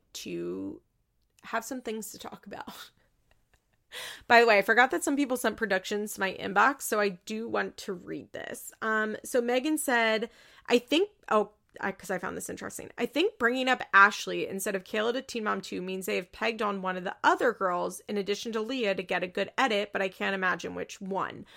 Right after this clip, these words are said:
I think that's really true, because I think that as of right now, Chelsea and Leah get the good edit,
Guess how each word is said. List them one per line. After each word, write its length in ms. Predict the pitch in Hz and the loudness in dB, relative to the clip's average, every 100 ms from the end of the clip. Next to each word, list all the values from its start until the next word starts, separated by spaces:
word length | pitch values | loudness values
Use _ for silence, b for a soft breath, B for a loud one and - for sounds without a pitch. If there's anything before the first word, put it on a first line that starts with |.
| B B B | B B B
I 120 | 226 | 4
think 160 | 294 381 | 6 6
that's 160 | 494 269 | 4 4
really 320 | 240 247 233 | 2 2 0
true, 680 | - - 214 185 - - b b b | -6 -4 -2 0 -2 -10 b b b
because 240 | 269 254 277 | -4 -2 0
I 100 | 269 | 0
think 200 | 294 339 | 0 2
that 180 | 392 - | 2 4
as 200 | 220 220 | 2 2
of 120 | 202 | 0
right 240 | 196 - | 0 -2
now, 800 | 208 214 285 381 277 202 196 202 - | -4 -4 2 4 6 6 4 0 -2
Chelsea 440 | - 254 254 - 208 | -2 0 0 -2 -4
and 180 | 185 202 | -6 -6
Leah 240 | 247 196 | -2 -2
get 200 | - - | -4 -10
the 80 | 208 | -10
good 180 | - - | -8 -8
edit, 360 | - - - | -8 -12 -16